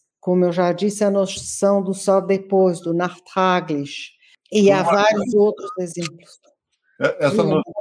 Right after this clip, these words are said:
Speaker 2: foi o Lacan que, que pensou no Freud, né? Ninguém tinha pensado antes dele, né? Impressionante, né?
Speaker 1: Ah, sim, sim, sim,
Speaker 2: Não é?
Speaker 1: sim, sim.
Speaker 2: Uma noção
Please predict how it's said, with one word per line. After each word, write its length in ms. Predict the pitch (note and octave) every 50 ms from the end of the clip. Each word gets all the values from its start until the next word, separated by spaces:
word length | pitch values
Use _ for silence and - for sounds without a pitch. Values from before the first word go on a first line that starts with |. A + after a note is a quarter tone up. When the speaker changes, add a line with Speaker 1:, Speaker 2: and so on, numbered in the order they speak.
| -
Speaker 2:
foi 120 | - G#3 G3
o 20 |
Lacan 420 | F#3 F3+ E3 D3+ - F#3+ G3+ A#3 A#3+
que, 300 | A3+ - A#3+ B3 A3+ G3
que 140 | D3 - E3+
pensou 460 | D3 - G#3 G3 F3+ - - F#3 F3
no 100 | F3 D#3+
Freud, 380 | - - D#3 D#3 D#3+ D#3 C#3+ D3
né? 120 | D3+ E3+ E3+
Ninguém 300 | E3+ C#3+ C#3+ C#3 E3 F#3
tinha 180 | F3+ - G3+ F3+
pensado 500 | - - F3 D3+ - D#3+ D3 C#3 C3 C3
antes 220 | C3 B2+ A#2+ -
dele, 240 | B2 B2 B2+ B2 B2
né? 80 | C3+ C#3+ -
Impressionante, 680 | A2+ A2+ - D3 C#3 - - - C3 C3 C3 - _ C#3
né? 60 | C#3 C#3+ _ _ _ C4+ _ _ _
Speaker 1:
Ah, 160 | G#3 A#3+ C4+
sim, 460 | C#4 - - D#4+ D#4+ E4 E4 D#4+ - - -
sim, 240 | - - D4+ F#4 F4
sim, 180 | D4+ - F4+
Speaker 2:
Não 120 | - - -
é? 40 |
Speaker 1:
sim, 180 | - E4+ F4 E4+
sim. 280 | E4+ - - F4+ E4+ D4+ - - _ _ _ - - _
Speaker 2:
Uma 120 | - A#2 A#2
noção 560 | B2 B2+ B2 A2+ - - D3 D3+ D#3+ F3+ F3+